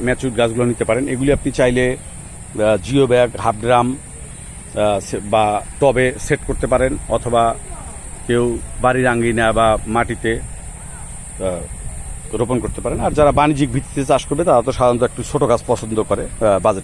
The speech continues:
ফ্রেন্ডলি গাছ, সেগুলিও আছে। যাই হোক, দেশি বিদেশি সকল ধরনের,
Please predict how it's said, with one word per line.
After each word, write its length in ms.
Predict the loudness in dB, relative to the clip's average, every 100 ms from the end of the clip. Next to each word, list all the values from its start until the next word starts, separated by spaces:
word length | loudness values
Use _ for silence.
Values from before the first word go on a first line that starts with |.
| -4
ফ্রেন্ডলি 280 | -4 -2 -2
গাছ, 180 | -4 -4 -10 -10 -12 -12 -2
সেগুলিও 380 | 0 4 6 6
আছে। 300 | 4 -2 -6 -10 -14 -16 -14 0
যাই 120 | 4
হোক, 100 | 4 0 -14 -14 -16 -14 -12 -4
দেশি 240 | 0 0 0
বিদেশি 340 | -2 -2 -4
সকল 440 | -2 -2 2 2 4
ধরনের, 320 | 2 4